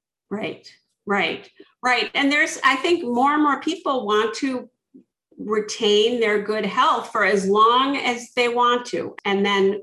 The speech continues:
kind of mitigate any, any issues if you do have issues, which is, I think it's a miracle. Well, I, I have so enjoyed talking to you, Mary, and it's been such a pleasure to continue to learn about these and look for ways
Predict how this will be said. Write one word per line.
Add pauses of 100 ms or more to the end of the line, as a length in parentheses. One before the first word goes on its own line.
(100)
kind
of
mitigate
any, (260)
any
issues
if
you
do
have
issues,
which (280)
is, (160)
I
think
it's
a
miracle.
Well,
I,
I
have
so
enjoyed
talking
to
you,
Mary,
and
it's
been
such
a
pleasure
to
continue
to
learn
about
these
and
look
for
ways